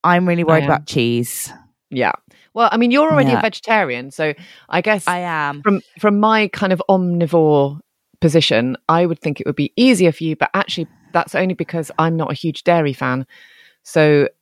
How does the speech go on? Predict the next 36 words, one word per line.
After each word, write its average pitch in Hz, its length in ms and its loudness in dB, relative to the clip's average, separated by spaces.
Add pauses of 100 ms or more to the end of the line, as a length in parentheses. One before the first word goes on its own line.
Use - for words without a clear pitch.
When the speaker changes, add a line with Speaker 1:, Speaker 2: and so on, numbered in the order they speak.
(540)
Speaker 1:
Yeah. 135 300 2
Speaker 2:
you 127 60 4
know, 135 200 2
I 156 140 -2
kn-, 160 140 -4
I 165 80 -2
know 170 300 2 (760)
you 156 380 2
missing 151 340 -2
out 135 160 -2
Speaker 1:
Oh, 165 40 2
I 151 80 2
Speaker 2:
on 147 60 -2
Speaker 1:
love 151 140 2
Speaker 2:
kind 139 180 0
of 131 60 4
Speaker 1:
halloumi. 131 480 0 (320)
Speaker 2:
Yeah. 196 220 0
<laughs> - 60 -20 (440)
Speaker 1:
What - 760 -4
am 180 100 -4
I 202 60 2
gonna 214 120 2
do 202 140 -2
without 196 220 0
halloumi? 196 360 -2
That's 117 200 -4
my 160 100 -2
main, 165 500 -2 (200)
that's 214 180 -2
my 180 80 4
meat. - 520 0 (540)
Speaker 2:
<laughs> - 20 -20
Yeah. 226 1120 -2 (1600)
So 226 160 0
we, 214 220 0